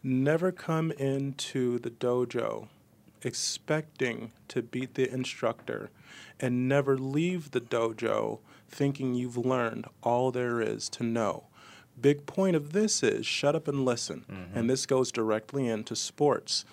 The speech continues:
Speaker 1: Great, yes, you are the person throwing the ball. Yes, you are the person hitting the ball. Yes, you are the person putting the ball in the basket, the puck, the whatever.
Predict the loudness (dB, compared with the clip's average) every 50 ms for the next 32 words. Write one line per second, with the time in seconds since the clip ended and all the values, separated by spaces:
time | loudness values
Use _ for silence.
0 | -20 -20 -20 -20 -12 -6 0 4 4 6 4 4 0 -4 -2 2 2 2 2 2
1 | -2 -2 0 2 4 4 2 2 0 -2 -2 0 0 0 0 -2 -4 -4 -4 -2
2 | -2 -2 -2 -2 -2 -4 -2 -2 -2 -2 -2 -2 -4 -2 -2 -2 -2 -4 -2 0
3 | 0 2 2 0 -2 -4 -4 -4 -4 -4 -4 -8 -6 -4 -4 -4 -2 -4 -4 0
4 | 0 0 0 0 -2 -4 -4 -2 -2 -2 -2 0 2 2 2 2 0 0 0 0
5 | 0 0 -2 -2 -2 -2 -4 -2 -2 -4 -2 0 2 2 2 2 0 -2 -2 0
6 | 0 0 -2 -4 -6 -8 -8 -8 -4 0 2 2 2 2 0 -2 0 0 0 2
7 | 2 4 4 2 2 -2 -8 -16